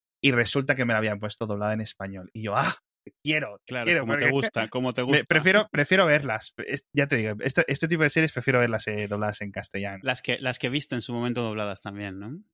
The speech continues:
Speaker 1: No, no, porque Stargate Atlantis ya la vi, pero como les estaba escuchando a Samantha Carter y al resto de personajes en
Speaker 2: Ah.
Speaker 1: castellano durante diez temporadas,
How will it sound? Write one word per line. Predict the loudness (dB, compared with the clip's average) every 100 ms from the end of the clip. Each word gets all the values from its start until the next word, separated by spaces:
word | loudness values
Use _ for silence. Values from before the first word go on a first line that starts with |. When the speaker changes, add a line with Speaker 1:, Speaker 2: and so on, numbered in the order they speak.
| 0
Speaker 1:
No, | 4 6
no, | 4 2
porque | 0 2
Stargate | 2 4 4
Atlantis | 4 2 0 -2 2
ya | 2
la | 4 2
vi, | 2
pero | 0 -2 -2
como | 0 2 2
les | 0 -2
estaba | -4 -2 0
escuchando | -2 -6 2 2 2 0 0 0
a | 0 -2
Samantha | -4 -4 -2 -2
Carter | 2 4 4 2
y | -4
al |
resto | -4 -2
de | -2
personajes | -2 0 0 -2
en |
Speaker 2:
Ah. | -2
Speaker 1:
castellano | -2 0 2 4 4
durante | 2 0 0
diez | -2
temporadas, | 0 -2 0 2 0 -4